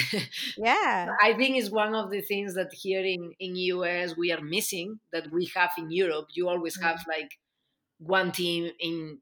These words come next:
Speaker 1: if it's two teams in the same city, then you have that, obviously, that, uh, rivalry. But also,
Speaker 2: Mm.
Speaker 1: like, Barca against Real Madrid, Juventus, Milan, um, like, I don't know, Manchester United, Manchester City, like,
Speaker 2: Mm-hmm.
Speaker 1: all,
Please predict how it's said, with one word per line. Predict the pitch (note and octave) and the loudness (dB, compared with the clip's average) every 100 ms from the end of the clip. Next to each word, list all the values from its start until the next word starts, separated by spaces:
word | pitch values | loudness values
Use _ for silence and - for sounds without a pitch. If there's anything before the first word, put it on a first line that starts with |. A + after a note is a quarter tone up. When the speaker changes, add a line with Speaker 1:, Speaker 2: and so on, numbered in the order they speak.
| - | -10
Speaker 1:
if | F3+ | -2
it's | F#3 F3 - - | -2 0 -4 -6
two | - G3+ | -4 -2
teams | G#3 G3+ G3+ | 0 0 0
in | |
the | F#3 | -2
same | E3 G3+ F#3 | 0 0 0
city, | F#3+ - E3+ | -4 -2 -2
then | E3+ E3+ | -2 -2
you | E3 | 0
have | E3+ D#3 D3 | 2 2 0
that, | D#3 D3+ - | -4 -4 -8
obviously, | F3 E3 E3 D#3+ D#3+ | -6 -4 -4 -6 -2
that, | D#3+ D#3+ - | 0 0 0
uh, | E3 D#3 | -2 0
rivalry. | E3 E3 F3+ F3 D#3+ D#3 D3 - - | -4 4 4 4 0 -4 -10 -12 -10
But | F3+ F3+ | -6 0
also, | F#3 F#3 F#3+ | 2 2 0
Speaker 2:
Mm. | F3 | 0
Speaker 1:
like, | E3+ D#3 - | 0 -2 -8
Barca | D3+ F#3 F#3 - | 6 8 8 6
against | F#3 F3+ F3+ D#3+ | 4 4 2 0
Real | F3+ F3 | 0 0
Madrid, | E3 F3 G#3+ E3 | -4 -4 -4 -4
Juventus, | C#3+ E3 F3 F#3 F3+ F#3+ F3 F3+ | -6 0 0 0 0 0 0 0
Milan, | F#3+ A3 F3+ D#3 D#3 D#3+ D#3+ D#3+ E3 | -2 0 0 -2 -6 -4 -4 -4 -6
um, | E3+ - - - - | -10 -18 -16 -16 -10
like, | E3 D3 - - | -6 -6 -6 0
I | F3+ | 2
don't | E3+ | 2
know, | F#3 F#3 | 4 6
Manchester | G3 F#3+ F#3 G3+ F#3+ F#3+ | 6 4 0 2 4 6
United, | F#3 F#3+ F#3 F#3+ G3+ | 4 6 6 6 4
Manchester | F3+ F#3+ F#3 F#3 F#3+ | 2 0 -2 -2 -4
City, | - G#3 - | -4 -6 -4
like, | F3 F3 - | -2 -4 -6
Speaker 2:
Mm-hmm. | F#3+ | 2
Speaker 1:
all, | A#3+ A#3+ G3+ | 4 4 2